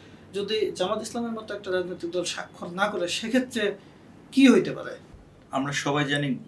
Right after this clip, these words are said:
Speaker 2: দুহাজার চব্বিশ সালের পাঁচই আগস্ট বাংলাদেশের ইতিহাসের সবচেয়ে নিকৃষ্টতম স্বৈরা-,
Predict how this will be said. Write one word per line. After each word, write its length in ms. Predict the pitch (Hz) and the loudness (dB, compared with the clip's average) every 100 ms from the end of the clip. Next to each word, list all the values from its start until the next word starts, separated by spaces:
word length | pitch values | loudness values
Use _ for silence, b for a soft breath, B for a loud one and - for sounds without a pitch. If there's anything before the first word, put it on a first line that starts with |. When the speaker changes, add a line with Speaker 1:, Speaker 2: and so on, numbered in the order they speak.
| - - | -20 -14
Speaker 2:
দুহাজার 280 | 127 117 120 | -10 -4 -4
চব্বিশ 420 | - 120 117 131 | 0 0 0 -4
সালের 200 | 139 123 - | -2 -2 2
পাঁচই 300 | 123 - 135 | 0 0 -4
আগস্ট 400 | 127 151 - - - - - - 110 | -2 -6 -8 -16 -18 -20 -20 -12 0
বাংলাদেশের 460 | 110 117 117 120 | 0 0 -4 -4
ইতিহাসের 380 | 123 - 143 135 | -6 -6 -10 -8
সবচেয়ে 340 | - 127 240 233 | -8 -6 -2 -4
নিকৃষ্টতম 580 | - 131 - - 123 | -4 -10 -8 -2 0
স্বৈরা-, 360 | 123 120 117 | 0 -2 -4